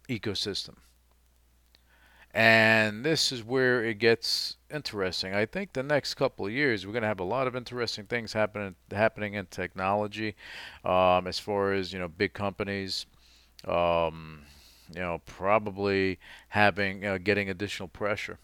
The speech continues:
from the government. You know, do I think that, uh, a Facebook or, or Microsoft or an Amazon or a Google, for that matter, uh, that they're doing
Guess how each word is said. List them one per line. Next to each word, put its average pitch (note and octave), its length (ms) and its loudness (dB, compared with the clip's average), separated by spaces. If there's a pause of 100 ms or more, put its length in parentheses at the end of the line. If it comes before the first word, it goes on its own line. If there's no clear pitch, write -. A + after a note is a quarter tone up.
(420)
from F2 220 -10
the F2 80 -8
government. F2 420 -4 (640)
You F2+ 60 -10
know, E2 120 -6
do E2+ 200 -6
I F2 100 0
think G2+ 300 -4
that, F#2+ 280 4 (100)
uh, F#2 60 0
a F2 260 0
Facebook G2 720 -6
or, D#2+ 380 -6
or D#2 60 -6
Microsoft F#2+ 840 -4
or D#2+ 160 -6
an D#2+ 80 -8
Amazon G2 560 -2
or F2 120 -4
a E2+ 60 -8
Google, G2 360 -6
for F#2 160 -12
that F2+ 180 0
matter, F#2 420 -2 (560)
uh, E2+ 400 2
that F2+ 360 4 (800)
they're F#2 180 -6
doing G2 680 -4